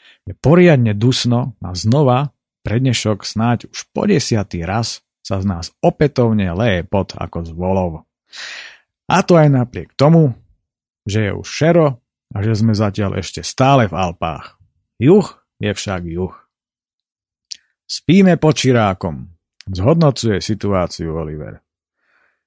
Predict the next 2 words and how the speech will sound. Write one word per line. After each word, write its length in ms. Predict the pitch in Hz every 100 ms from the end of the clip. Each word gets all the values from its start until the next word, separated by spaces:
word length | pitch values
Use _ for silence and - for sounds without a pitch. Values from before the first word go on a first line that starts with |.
| _ _ _ _ -
Jednoznačne, 960 | 123 185 175 123 120 107 - 98 85 - - - - _ _ _ -
pritakávam. 880 | 113 107 101 - 90 90 - -